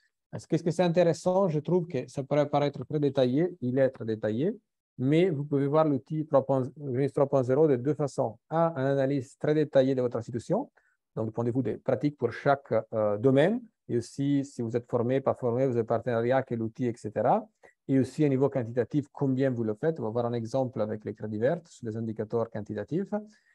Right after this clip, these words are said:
Mais, euh, si c'est trop redondant, ben, vous ne devez pas forcément l'analyser, euh, comme un outil de formation, pardon, comme un outil d'évaluation,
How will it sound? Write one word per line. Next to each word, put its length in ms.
Mais, 480
euh, 560
si 200
c'est 140
trop 160
redondant, 640
ben, 300
vous 120
ne 60
devez 180
pas 180
forcément 380
l'analyser, 680
euh, 260
comme 240
un 80
outil 540
de 140
formation, 760
pardon, 220
comme 160
un 80
outil 240
d'évaluation, 720